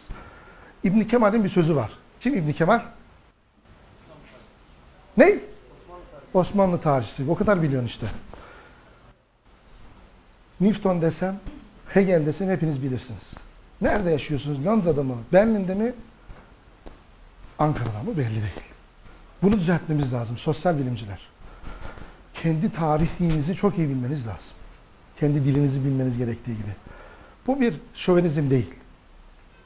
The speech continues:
Olması gereken bu. Biz yanlış yerde duruyoruz. Ben yurt dışında çok yaşadım, biliyorum. Arap dünyasında da yaşadım, Orta Asya'da da, Amerika'da da, Avrupa'da da. Onun için rahatım ben yani. Eskiden kandırıyorlardı bizi, biz gitmemiştik ya.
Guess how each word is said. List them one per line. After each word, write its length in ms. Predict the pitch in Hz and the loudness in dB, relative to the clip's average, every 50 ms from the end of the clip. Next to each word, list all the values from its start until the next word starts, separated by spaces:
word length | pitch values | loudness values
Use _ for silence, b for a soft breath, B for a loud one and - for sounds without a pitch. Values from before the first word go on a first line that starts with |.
| - - - - - - - - - | -20 -20 -20 -20 -20 -20 -20 -2 2
Olması 380 | 214 240 277 269 269 262 294 262 | 4 4 6 4 4 4 6 6
gereken 440 | 220 196 180 170 - 202 185 160 139 | 6 6 6 6 4 4 4 4 2
bu. 140 | 127 123 | 2 2
Biz 140 | 160 196 170 | 2 4 6
yanlış 300 | 185 - 202 220 - - | 6 6 6 6 6 6
yerde 260 | 180 160 143 139 127 | 4 4 4 4 0
duruyoruz. 500 | 123 120 117 113 95 87 - - - - - - - - - - - - 1077 1077 1077 1077 1077 1077 1077 1077 1077 1077 - - - - - - - - - - - - - - - - | 0 -2 -4 -6 -8 -10 -12 -12 -12 -12 -14 -16 -20 -20 -20 -20 -18 -18 -18 -18 -18 -18 -20 -20 -20 -20 -20 -20 -20 -20 -20 -20 -20 -20 -20 -20 -20 -20 -20 -20 -20 -10 -6 -4
Ben 120 | 226 214 202 170 | -4 -2 -2 0
yurt 180 | 196 220 214 - | 0 0 0 0
dışında 220 | 208 - 190 180 | -4 -4 -2 -2
çok 220 | 151 - 254 175 151 | -2 -2 -2 -2 -2
yaşadım, 380 | 139 - - 123 117 123 123 | -2 -2 -2 -4 -4 -4 -2
biliyorum. 320 | 147 190 170 139 123 123 147 | -2 -2 -2 -2 -4 -4 -4
Arap 240 | 180 226 277 269 269 | -2 -2 -2 -2 -2
dünyasında 420 | 269 254 262 262 254 - 262 233 | -2 -2 -2 -2 -4 -4 -6 -6
da 40 | 247 | -4
yaşadım, 520 | 247 240 - - 226 196 240 240 233 226 233 - | -4 -4 -4 -4 -2 -2 -2 -2 -2 -2 -2 0
Orta 260 | 240 220 208 - 277 | 0 0 2 2 0
Asya'da 340 | 262 - - 254 247 247 220 | 0 0 -2 -2 -2 -2 0
da, 240 | 247 240 240 233 - - - - - - - | 0 0 0 -2 -4 -8 -14 -18 -20 -6 -2
Amerika'da 480 | 202 208 233 233 220 185 208 202 208 185 | -2 0 0 0 0 -2 -2 -2 -2 -2
da, 120 | 220 220 | -2 0
Avrupa'da 420 | 220 214 202 202 151 165 143 139 131 | 0 0 0 0 0 -2 -4 -4 -4
da. 80 | 143 | -4
Onun 160 | 170 240 240 - | -4 -4 -4 -4
için 300 | - - 240 247 226 226 | -2 -2 -4 -4 -2 -2
rahatım 340 | 208 196 214 220 220 - 151 139 | 0 2 2 2 2 4 2 2
ben 80 | 123 117 | 2 0
yani. 280 | 110 107 104 107 107 107 b b b - | -2 -4 -8 -10 -12 -14 b b b -6
Eskiden 260 | 214 - - 240 226 185 | -4 -2 -2 -2 0 2
kandırıyorlardı 580 | - 185 190 190 190 190 190 185 175 147 139 | 2 2 2 4 2 4 4 4 4 4 2
bizi, 140 | 123 127 131 | -2 -2 -4
biz 120 | 143 135 | -2 -2
gitmemiştik 500 | 147 170 - 214 208 - - - 285 - | -4 -2 -2 -2 -2 -2 -2 -4 -6 -6
ya. 100 | - 254 | -6 -8